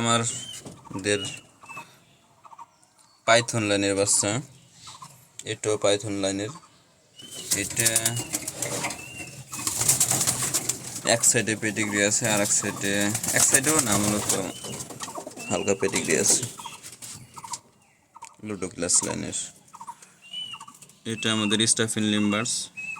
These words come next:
এবং লুডো ক্লাস। এটা আমাদের সুপারম্যান এবং ইউরো ডায়মন্ড, সুপারম্যান এবং ইউরো ডায়মন্ড। এটা আমাদের নারেন্দ্র মিঠু ভাইয়ের ঢাকা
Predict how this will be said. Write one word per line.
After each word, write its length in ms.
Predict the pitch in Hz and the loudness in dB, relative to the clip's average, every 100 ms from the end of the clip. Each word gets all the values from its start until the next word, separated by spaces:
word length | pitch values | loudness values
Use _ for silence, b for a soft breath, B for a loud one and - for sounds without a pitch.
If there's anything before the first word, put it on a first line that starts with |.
| - - - | -14 -18 -10
এবং 120 | 98 101 | -6 0
লুডো 220 | 101 95 95 | 0 -2 -4
ক্লাস। 260 | 90 110 - - - - - - - - - - - - | 0 0 -2 -8 -12 -20 -20 -18 -14 -10 -12 -12 -16 -12
এটা 160 | 110 - 107 | -8 -4 -2
আমাদের 360 | 101 101 101 104 - - - - - - - - - - - | -2 0 0 2 4 4 4 2 -4 -12 -10 -8 -6 -6 0
সুপারম্যান 600 | - 123 120 110 113 120 123 95 | 0 2 2 2 2 2 0 0
এবং 160 | 101 101 110 - 110 | 0 -2 -2 -6 -2
ইউরো 200 | 113 110 101 | 2 4 6
ডায়মন্ড, 420 | 104 101 104 117 - - - - - - - - _ _ _ _ - | 4 4 -2 -4 -8 -10 -18 -20 -20 -20 -20 -20 _ _ _ _ -6
সুপারম্যান 560 | - 110 110 107 110 120 120 101 | -6 -2 -2 0 -2 -4 -6 -6
এবং 160 | 101 101 107 - - - - - - - - - - | -4 -2 -4 -4 0 0 0 -4 -6 -6 -4 2 2
ইউরো 180 | - - - | 2 2 2
ডায়মন্ড। 360 | - - - - - - - - - - - - - - - - - - - - - - - - | 4 2 2 -2 -2 0 0 0 -4 -6 -8 -8 -10 -10 -8 -8 -8 -14 -14 -14 -16 -16 -16 -12
এটা 120 | 107 107 | -8 -6
আমাদের 260 | 107 104 110 110 | -4 -2 -2 2
নারেন্দ্র 320 | 107 107 110 107 | 2 4 2 -2
মিঠু 200 | 107 - 101 | -4 -4 -2
ভাইয়ের 240 | 101 101 98 113 98 | 0 0 -2 -8 -2
ঢাকা 260 | 92 101 | -2 0